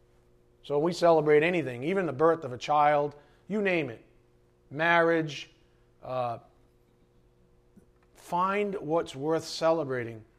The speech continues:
Find that aspect of that event that's worth celebrating, that brings glory to God, that reminds you of Resurrection Sunday, that reminds you of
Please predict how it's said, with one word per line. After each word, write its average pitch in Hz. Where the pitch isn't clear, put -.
Find 185
that 175
aspect 175
of 147
that 143
event 135
that's 143
worth 170
celebrating, 135
that 156
brings 180
glory 156
to 147
God, 131
that 165
reminds 170
you 165
of 143
Resurrection 151
Sunday, 123
that 165
reminds 170
you 180
of 139